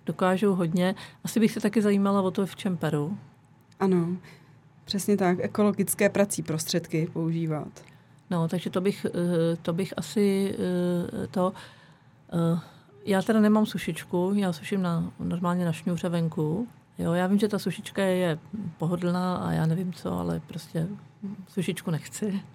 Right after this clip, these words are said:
Speaker 2: Já jsem se o to teďka docela zajímala. Chtěla jsem někde najít, jestli je ekologičtější, když sušíš venku na vzduchu, ale žehlíš,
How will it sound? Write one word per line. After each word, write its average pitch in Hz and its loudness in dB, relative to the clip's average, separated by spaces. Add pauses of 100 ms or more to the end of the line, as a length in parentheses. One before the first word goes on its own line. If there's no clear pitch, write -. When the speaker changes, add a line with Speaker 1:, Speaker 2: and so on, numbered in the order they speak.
(160)
Speaker 2:
Já 214 4
jsem 220 4
se 294 2
o 302 2
to 320 2
teďka 262 2
docela 254 4
zajímala. 208 4
Chtěla 202 0
jsem 247 6
někde 214 6
najít, 180 4
jestli 202 4
je 254 4
ekologičtější, 233 4
když 185 2 (460)
sušíš 233 0
venku 226 4
na 247 6
vzduchu, 180 -2 (100)
ale 220 6
žehlíš, 175 4